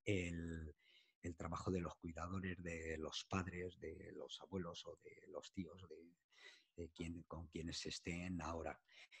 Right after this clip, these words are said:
Y eso, eh, va a tener que ser un doble camino. Por un lado,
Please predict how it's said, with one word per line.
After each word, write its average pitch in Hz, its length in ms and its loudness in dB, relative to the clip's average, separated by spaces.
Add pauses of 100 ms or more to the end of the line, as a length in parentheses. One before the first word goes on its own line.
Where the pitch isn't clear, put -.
(140)
Y 104 180 8
eso, 131 440 10
eh, 113 340 12
va 110 220 8
a 123 140 8
tener 120 320 12
que 113 120 8
ser 123 360 10
un 110 500 12
doble 107 360 10
camino. 120 600 10
Por 98 180 4
un 107 320 6
lado, 104 320 4